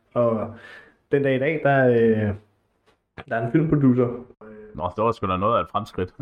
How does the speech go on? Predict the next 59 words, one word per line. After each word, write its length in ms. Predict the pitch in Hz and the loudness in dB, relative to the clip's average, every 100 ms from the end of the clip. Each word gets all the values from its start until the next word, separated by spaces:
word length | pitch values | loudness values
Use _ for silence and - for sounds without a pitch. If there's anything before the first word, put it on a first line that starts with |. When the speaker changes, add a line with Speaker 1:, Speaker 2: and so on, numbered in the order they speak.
| 104 | -6
Speaker 2:
at, 340 | 98 92 92 104 | -2 -2 -2 -4
øh, 240 | 104 180 | -2 0
<laughs> 0 | |
man 140 | 127 | 0
går 140 | 101 104 | 0 -2
den 220 | 107 117 | 0 0
vej. 220 | 107 107 104 - - _ - | 0 0 -4 -8 -18 _ -8
Ja. 180 | 120 147 - _ _ | -6 -6 -8 _ _
Speaker 1:
Han 180 | 127 127 | -6 -4
har 80 | 127 | -2
gået 300 | 156 196 185 | 2 4 4
nu, 80 | 180 | 2
nu 260 | 175 156 | 2 0
var 120 | 160 151 | 0 0
han 80 | |
nået 200 | 143 151 | 2 4
til 100 | 151 | 4
der 80 | 143 | 2
i 100 | 131 | 0
karrieren, 400 | 127 123 131 135 | 0 2 2 0
hvor 120 | 120 | 0
han 180 | 120 120 | -2 -2
ikke 140 | 147 147 | -2 0
længere 240 | 147 139 | -2 -2
kunne, 420 | - 123 117 110 - _ _ | 2 2 2 -4 -14 _ _
kunne 140 | - 123 | -8 -4
tro 180 | 139 | -2
på, 100 | 127 | 0
at 100 | 117 | 0
han 120 | 113 117 | 0 -2
ville 180 | 117 131 | 0 0
nå 100 | 110 | -2
til 100 | - | 0
tops 260 | 123 117 | -4 -2
i 40 | 117 | -2
M 100 | 113 | -2
M 40 | |
A. 100 | 139 170 165 - _ _ _ | -2 -4 -8 -14 _ _ _
Han 100 | 120 | -4
har 80 | 123 | -2
altid 180 | 135 143 | 0 0
haft 140 | 127 | -2
passion 260 | 123 123 139 | -2 -4 -4
for 80 | 127 | 0
film, 420 | 151 151 147 151 | 2 2 -2 -6
så, 320 | - 131 - - - _ _ _ _ _ _ | 0 0 0 -6 -16 _ _ _ _ _ _
så 60 | 123 | -2
det, 100 | 156 | 0
det 220 | 160 160 | -2 0
er 60 | |
sådan 100 | 196 202 | 0 2
noget, 100 | 165 | 2
jeg 80 | 143 | 2
følger 160 | 135 | 0
med 200 | 131 139 | 0 2
i 40 | 135 | 2
også 340 | 123 - - | 0 -2 -2
med, 360 | 135 123 117 117 | 2 2 2 0
Speaker 2:
Mm. 120 | - | -6